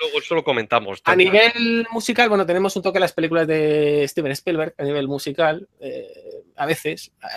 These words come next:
Speaker 2: hay temas muy bonitos, como el de Beverly. A, a nivel de, de fotografía es muy buena la película,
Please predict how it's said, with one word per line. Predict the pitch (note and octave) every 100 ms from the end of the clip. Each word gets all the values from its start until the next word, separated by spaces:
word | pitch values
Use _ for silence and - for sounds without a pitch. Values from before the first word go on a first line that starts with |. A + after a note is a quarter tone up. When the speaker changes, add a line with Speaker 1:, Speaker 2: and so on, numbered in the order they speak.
| -
Speaker 2:
hay | D#3
temas | C#3+ E3 D3
muy | D3
bonitos, | C#3 E3+ E3 D3 D#3
como | C#3+ C#3
el | C3+
de |
Beverly. | C#3+ E3+ D3+ D3+ D#3+ - - -
A, | - C#3+ -
a | F3
nivel | F3 G3+ G3+
de, | G3+ G3 G3 G3 F#3
de | G3
fotografía | G3+ F#3+ F3+ - G3 F#3
es | E3+ -
muy | E3+ E3+ F#3 G3
buena | F3+ E3+
la | D3+
película, | E3 E3 D#3+ F3